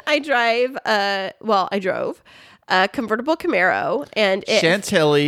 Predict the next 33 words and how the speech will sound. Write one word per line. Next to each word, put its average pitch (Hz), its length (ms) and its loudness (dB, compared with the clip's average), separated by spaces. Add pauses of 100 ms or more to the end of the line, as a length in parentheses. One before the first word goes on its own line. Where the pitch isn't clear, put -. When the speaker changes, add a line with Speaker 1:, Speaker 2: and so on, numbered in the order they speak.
Speaker 2:
and 151 100 0
it, 151 100 2
Speaker 1:
Chantilly. 233 400 -2
Speaker 2:
it 165 40 2
was 165 200 2
amazing. 131 640 -4
Speaker 1:
Yeah, 185 400 0
she's 160 120 0
Speaker 2:
Convertible 208 460 0
C-, 196 100 -6
Camaro, 180 680 0
white. 147 540 -2 (280)
Speaker 1:
Yeah, 247 320 2
so 269 600 0 (240)
what 294 240 2
happened 294 500 0
was 220 340 2
about 202 420 2
two - 140 -6
and 269 80 0
a - 20 0
half 262 200 0
years 220 240 0
ago, 202 540 2 (240)
I 226 120 0
needed 247 240 -2
to 269 60 -6
get 254 140 0
a 254 60 0
new 262 140 -2
car. 190 440 2
My 185 500 -2
previous 226 640 -2